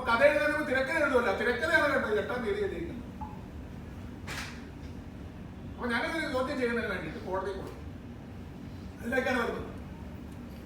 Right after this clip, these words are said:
കോടതി കൊടുക്കുമ്പോൾ ഇവിടുത്തെ രെ-, ആ, എം ഡി എന്ന് പറയുന്ന രെ-, മാനേജിംഗ് ഡയറക്ടർ ഐ എ എസ് ഉദ്യോഗസ്ഥനാണ് മാനേജിംഗ് ഡയറക്ടർ. അദ്ദേഹം ഞങ്ങൾക്കെല്ലാം ഇട്ട് തന്ന ഇങ്ങനെ ഒരു സാധനം വന്നിട്ടുണ്ട്, വിട്ട് തന്നു. ഇതനുസരിച്ച് കോടതി ചോദ്യം ചെയ്യണം, നിയമപരമായി നിൽക്കുന്നതല്ല.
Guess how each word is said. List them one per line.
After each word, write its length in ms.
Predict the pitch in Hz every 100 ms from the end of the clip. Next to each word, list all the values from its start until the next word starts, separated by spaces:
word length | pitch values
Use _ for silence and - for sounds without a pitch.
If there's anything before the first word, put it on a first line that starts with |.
| -
കോടതി 260 | 185 277 311 -
കൊടുക്കുമ്പോൾ 420 | 294 277 247 247 - - - - - - - -
ഇവിടുത്തെ 260 | - 196 - -
രെ-, 180 | 233 233 202
ആ, 20 | 196 202 196 190 196
എം 80 | 233
ഡി 60 | 262
എന്ന് 100 | 254
പറയുന്ന 220 | 240 233 240
രെ-, 140 | 226 233 - - - - - - - - - - - -
മാനേജിംഗ് 260 | - 247 254
ഡയറക്ടർ 280 | 247 240 240 - - - - - - - - - - - - - - -
ഐ 40 | 226
എ 40 |
എസ് 100 | 240 226
ഉദ്യോഗസ്ഥനാണ് 400 | 214 214 202 190
മാനേജിംഗ് 220 | 185 185
ഡയറക്ടർ. 220 | 165 - - - - - - - - - - - - - -
അദ്ദേഹം 240 | 262 285 269
ഞങ്ങൾക്കെല്ലാം 360 | - 285 277 -
ഇട്ട് 100 | -
തന്ന 220 | 262 240 240
ഇങ്ങനെ 140 | 240 240 -
ഒരു 100 | 214 208
സാധനം 260 | 214 233
വന്നിട്ടുണ്ട്, 320 | 214 214 202 233 196
വിട്ട് 160 | 185 185
തന്നു. 220 | 156 147 - - - - -
ഇതനുസരിച്ച് 360 | - 202 220 233 226
കോടതി 240 | 233 233 220
ചോദ്യം 120 | 214
ചെയ്യണം, 180 | 208 196
നിയമപരമായി 460 | 196 220 220 214 214
നിൽക്കുന്നതല്ല. 420 | 214 208 196 190